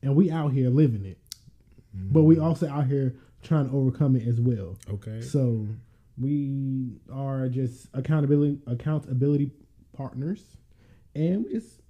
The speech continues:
Speaker 1: keep pushing each other to do whatever it is that they wanna do.
Speaker 2: Sure enough.
Speaker 1: So, and the same goes for y'all. As a matter of fact, um, it's been long enough.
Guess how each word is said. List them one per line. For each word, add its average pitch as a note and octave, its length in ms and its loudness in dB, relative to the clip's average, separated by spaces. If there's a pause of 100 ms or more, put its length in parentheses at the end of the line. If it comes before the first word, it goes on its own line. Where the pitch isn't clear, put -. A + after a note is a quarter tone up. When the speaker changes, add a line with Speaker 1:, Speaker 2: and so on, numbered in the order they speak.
(180)
Speaker 1:
keep A3 180 2
pushing A3+ 400 0 (560)
each G3+ 160 -2
other G3 200 0
to F#3+ 220 0
do E3+ 300 2
whatever G3+ 300 4
it G3+ 100 2
is G3 200 0
that F#3+ 120 -2
they F#3 100 0
wanna F3+ 200 0
do. F3 200 -4 (560)
Speaker 2:
Sure - 200 -12
enough. F2+ 260 -6 (880)
Speaker 1:
So, G#2+ 240 -8 (420)
and E3+ 460 2 (260)
the D#3+ 120 2
same G#3 220 6
goes G3+ 200 4
for - 80 2
y'all. E3 400 0 (220)
As D#3+ 100 2
a - 20 4
matter F#3+ 180 4
of F#3 60 -4
fact, F#3+ 300 -8 (260)
um, D3+ 460 -4 (140)
it's E3 160 2
been E3+ 200 6
long E3+ 220 4
enough. F3 240 2